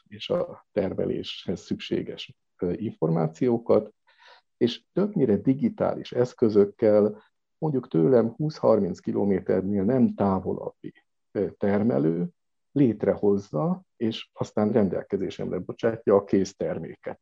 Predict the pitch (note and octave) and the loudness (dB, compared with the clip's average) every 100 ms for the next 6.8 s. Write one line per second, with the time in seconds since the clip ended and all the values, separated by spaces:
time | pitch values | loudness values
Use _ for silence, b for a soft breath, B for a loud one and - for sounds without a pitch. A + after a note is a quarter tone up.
0 | _ _ _ _ _ _ _ - G#2+ C3 | _ _ _ _ _ _ _ -6 -2 0
1 | C3+ D#3+ F3 _ _ - G2 F2 E2+ - | 0 -2 -8 _ _ -4 0 0 -2 -10
2 | _ _ _ _ _ _ - G2 F2+ F2 | _ _ _ _ _ _ -12 -10 -10 -12
3 | G#2 - _ _ _ - B2+ C3 A2 G#2+ | -14 -20 _ _ _ -8 0 2 2 2
4 | G2 G2 G2 F#2 F#2 G2+ G#2 C#3+ F#3+ - | 0 0 0 0 0 0 2 0 -2 -8
5 | _ _ _ - B2+ G#2 G2 G2 F#2 G2 | _ _ _ 2 2 2 0 -2 -2 -2
6 | G#2 G#2+ A2+ - - G2 F#2+ - | -4 -2 -2 -6 -4 0 0 0